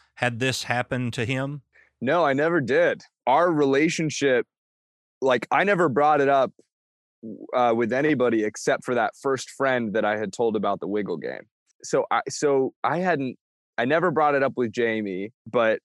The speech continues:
Speaker 2: he and I played on the same soccer team in high school. So af-, after we went to trial, my parents asked me, like, you know, 'cause, because he didn't get convicted, he was just gonna be, you know, around. He was gonna be where we grew up. And they asked me if I wanted to move away,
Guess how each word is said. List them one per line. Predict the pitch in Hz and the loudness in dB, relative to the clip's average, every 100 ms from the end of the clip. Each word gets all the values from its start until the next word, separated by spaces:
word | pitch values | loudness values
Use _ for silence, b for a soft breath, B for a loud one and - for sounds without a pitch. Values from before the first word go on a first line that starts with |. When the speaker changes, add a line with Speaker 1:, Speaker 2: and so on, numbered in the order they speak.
| _ | _
Speaker 2:
he | - 165 165 | -8 -2 0
and | 151 | 2
I | 139 | 0
played | 123 139 135 131 | -2 0 0 2
on | 117 | 0
the | 107 | -2
same | - 120 | -4 -4
soccer | 110 131 123 - 101 | -4 -2 -2 -2 -6
team | - 95 92 85 _ _ _ _ | -6 -6 -6 -10 _ _ _ _
in | 113 107 | -6 -4
high | 110 107 | -2 -4
school. | - - 120 | -4 -8 -6
So | 139 135 | -2 0
af-, | 143 165 - | -2 -2 -2
after | 165 180 165 | -2 0 0
we | 143 | 2
went | 135 120 | 0 -2
to | 110 | -6
trial, | - 120 127 110 | -2 0 2 2
my | 104 110 | 0 -2
parents | 104 123 117 104 | -2 -2 -2 -2
asked | 107 110 - | -2 -2 -4
me, | 101 101 | -8 -4
like, | 95 92 - 123 | -2 -4 -6 -4
you | |
know, | 117 | -4
'cause, | 92 117 - | -2 -6 -8
because | - 135 139 | -6 -2 -2
he | 127 | -2
didn't | 113 107 | -2 -2
get | 98 | -4
convicted, | 110 98 151 107 | -4 -4 -4 -6
he | 101 113 | -6 -4
was | 101 | -4
just | 104 | -8
gonna | - 104 | -8 -6
be, | 92 104 101 101 - _ - | -4 -4 -4 -6 -10 _ -10
you | 113 | -8
know, | 87 98 - | -8 -6 -2
around. | 110 123 107 62 - | 0 0 -2 -6 -8
He | 101 | -8
was | 98 | -6
gonna | 101 | -8
be | 92 104 | -4 -4
where | 98 101 98 - - | 0 0 0 -4 -8
we | 98 | -8
grew | 87 98 117 | -4 -2 -2
up. | 113 - B B B B - | -2 -8 B B B B -8
And | 107 | -2
they | 107 | 0
asked | 123 139 - | 0 -2 -2
me | 120 110 | -2 -2
if | 120 | -2
I | 120 | -2
wanted | 113 120 110 | 0 0 -2
to | |
move | 110 117 113 | -2 -4 -2
away, | 101 110 135 107 | -2 0 2 0